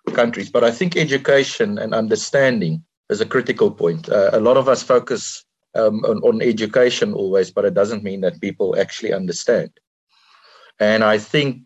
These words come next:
this, uh, reaction to crypto is based on news and, and what's happening.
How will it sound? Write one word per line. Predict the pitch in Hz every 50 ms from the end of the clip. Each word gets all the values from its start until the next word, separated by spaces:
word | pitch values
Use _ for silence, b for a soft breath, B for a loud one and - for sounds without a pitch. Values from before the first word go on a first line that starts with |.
| -
this, | - 113 117 117 - - - - - - - -
uh, | - 117 117 107 101 101 98 95 95 90 82 _ _ _ _ _ _ _ _ _ _ _ _ _ _ _ _ _ _
reaction | - 113 123 120 143 151 156 - - - 127 110 104
to | - 107 82
crypto | - - 135 117 117 - - 113 101 98 104
is | - 110 98 -
based | - - 104 104 104 101 - - -
on | 117 110 101 101
news | 101 107 110 113 110 107 104 101 95 92 - - - - - - -
and, | 110 101 98 98 98 92 -
and | 104 101 101 98
what's | 98 101 101 - - - - -
happening. | 101 110 107 - 120 104 95 90 92 92